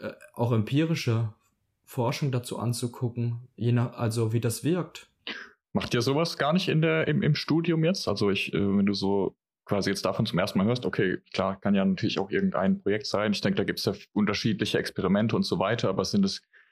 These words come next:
Speaker 2: denn grundsätzlich Themen, mit denen ihr euch dann auch beschäftigt im Studium, so mal drauf zu schauen, jetzt zum Beispiel auf das Thema, okay, wie beurteilen wir irgendwie,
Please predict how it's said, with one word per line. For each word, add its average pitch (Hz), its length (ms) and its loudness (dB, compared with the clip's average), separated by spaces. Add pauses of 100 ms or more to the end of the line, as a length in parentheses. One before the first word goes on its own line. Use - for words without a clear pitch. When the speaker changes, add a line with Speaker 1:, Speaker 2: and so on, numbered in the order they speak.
(280)
Speaker 2:
denn 95 140 2
grundsätzlich 98 600 -2
Themen, 127 320 0
mit 131 180 -2
denen 127 180 2
ihr 127 120 2
euch 123 180 0
dann 117 140 0
auch - 160 -2
beschäftigt 104 480 0
im 123 100 0
Studium, 123 420 0
so 110 380 -2 (540)
mal 95 160 2
drauf 101 240 -2
zu - 100 -2
schauen, 101 540 2
jetzt 95 240 -2
zum 98 120 0
Beispiel 92 280 0
auf - 80 -6
das - 100 -8
Thema, 95 220 2
okay, 98 400 0
wie 101 100 2
beurteilen 107 680 2
wir 101 160 4
irgendwie, 95 640 2